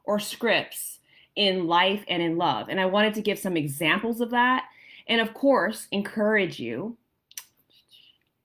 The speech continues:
to come into my brand new group. Doors are opening soon. The wait list is forming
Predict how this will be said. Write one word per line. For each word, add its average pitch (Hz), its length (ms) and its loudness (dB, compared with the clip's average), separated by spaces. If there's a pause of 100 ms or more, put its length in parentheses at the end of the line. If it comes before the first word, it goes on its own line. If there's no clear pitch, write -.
(140)
to 165 400 0
come 226 220 0
into 226 200 0
my 185 160 0
brand 190 340 0
new 208 120 0
group. 247 380 -2 (340)
Doors 185 260 4
are 196 100 -2
opening 175 400 -2
soon. 247 640 2
The 180 140 0
wait 170 320 0
list 190 280 -2
is 170 200 -4
forming 262 680 4